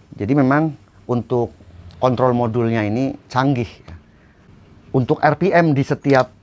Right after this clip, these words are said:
pengaturan torsi ini berbeda. Kemudian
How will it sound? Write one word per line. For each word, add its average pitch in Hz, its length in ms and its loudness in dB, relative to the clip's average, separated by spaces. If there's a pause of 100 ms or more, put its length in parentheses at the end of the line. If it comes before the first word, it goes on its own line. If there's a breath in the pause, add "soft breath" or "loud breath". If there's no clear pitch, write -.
(180)
pengaturan 127 480 0
torsi 127 320 -2
ini 143 160 0
berbeda. 107 480 -2 (320 soft breath)
Kemudian 139 560 2